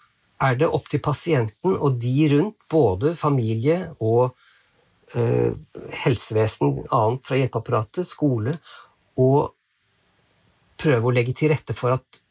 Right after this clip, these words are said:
de kan regulere opp og ned uten å måtte ta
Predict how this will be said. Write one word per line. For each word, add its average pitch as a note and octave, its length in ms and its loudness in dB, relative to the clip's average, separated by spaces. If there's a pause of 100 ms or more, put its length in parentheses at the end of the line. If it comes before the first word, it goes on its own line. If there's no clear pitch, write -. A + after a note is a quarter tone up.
(300)
de B2 100 -2
kan C3+ 220 0
regulere A#2+ 720 2
opp - 280 -6
og D3 120 4
ned C#3+ 340 0 (100)
uten F3+ 560 -2 (400)
å D#3 120 0
måtte C3 280 -2
ta A#2+ 220 0